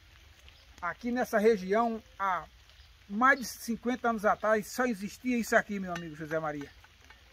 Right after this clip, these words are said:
E meu avô que acabou noventa por cento trabalhando pra esse fazendeiro pra acabar com a agave.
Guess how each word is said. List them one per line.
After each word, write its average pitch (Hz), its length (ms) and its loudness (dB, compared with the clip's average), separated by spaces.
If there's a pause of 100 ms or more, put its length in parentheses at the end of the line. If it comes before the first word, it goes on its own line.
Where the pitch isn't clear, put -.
E 165 80 -14
meu 196 180 0
avô 175 260 2
que 208 100 -8
acabou 190 520 -2 (120)
noventa 202 560 0
por 196 160 -14
cento 196 240 -10 (440)
trabalhando 180 520 0
pra 180 100 -12
esse - 140 -14
fazendeiro 170 520 -4
pra 180 140 -4
acabar 170 320 0
com 190 100 -4
a 175 60 2
agave. 143 240 -6